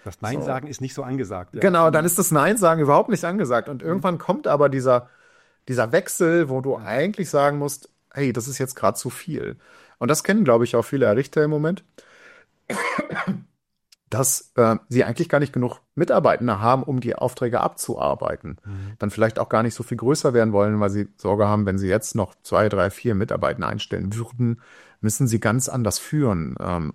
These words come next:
Speaker 2: und ich glaube, da geht's wirklich drum zu sagen, „Schaut euch an, was braucht ihr wirklich, welche Kunden tun euch wirklich gut.“
Speaker 1: Mhm.
Speaker 2: Oh ja, und dann ist es wirklich manchmal echt schmerzhaft, Nein zu sagen, aber es gehört dazu.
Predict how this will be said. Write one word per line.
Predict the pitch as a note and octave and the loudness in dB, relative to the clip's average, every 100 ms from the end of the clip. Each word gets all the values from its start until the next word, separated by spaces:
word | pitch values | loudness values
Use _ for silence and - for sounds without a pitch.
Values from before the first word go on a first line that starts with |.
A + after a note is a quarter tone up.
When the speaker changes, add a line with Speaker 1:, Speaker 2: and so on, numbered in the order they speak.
| - | -6
Speaker 2:
und | F#2 - _ _ - _ _ | -8 -8 _ _ -20 _ _
ich | - | -8
glaube, | - G#2+ A2+ A2+ _ _ _ _ | 0 2 2 -2 _ _ _ _
da | G#2+ B2 | 0 2
geht's | C3 C3 | 2 0
wirklich | A#2+ A#2+ A2+ | -2 -2 -4
drum | - G#2+ | -2 -2
zu | - | -2
sagen, | G#2 G2 F#2+ G2 F#2+ - _ _ _ _ _ | 0 2 4 2 -2 -6 _ _ _ _ _
„Schaut | - A#2 | -2 0
euch | A#2 G#2 | 2 2
an, | A2+ | 0
was | A2+ | -2
braucht | - B2 - | 2 2 4
ihr | A#2+ | 0
wirklich, | A2+ B2+ B2 A#2 G#2+ G#2+ | 0 0 2 0 0 -2
welche | G#2+ B2 | 0 -2
Kunden | - C#3+ C3+ | -2 -2 0
tun | A2+ A#2 G2+ | 0 0 0
euch | G#2 A#2 | -2 -2
wirklich | A2 A2 G2+ | -2 -4 -6
gut.“ | - G#2+ G#2 | -2 0 0
Speaker 1:
Mhm. | G2+ G#2+ - _ | -4 -10 -14 _
Speaker 2:
Oh | - | 0
ja, | G2+ G2 | 4 4
und | - | 2
dann | G#2 F2+ | 2 4
ist | G#2 | 4
es | G2 | 2
wirklich | G#2 G2 | 0 0
manchmal | F#2+ F#2 - - | 2 0 0 -4
echt | - | -4
schmerzhaft, | - D#2 C#2+ - - | -6 -4 -2 -4 -6
Nein | D#2 D2 | -4 -4
zu | - F2+ | -4 -4
sagen, | F2+ D2+ D2 | -2 -2 -4
aber | - G2+ | 0 2
es | G2+ - | 2 0
gehört | - F#2+ G2+ - | 0 2 2 0
dazu. | G2 - F#2+ | -2 -2 -4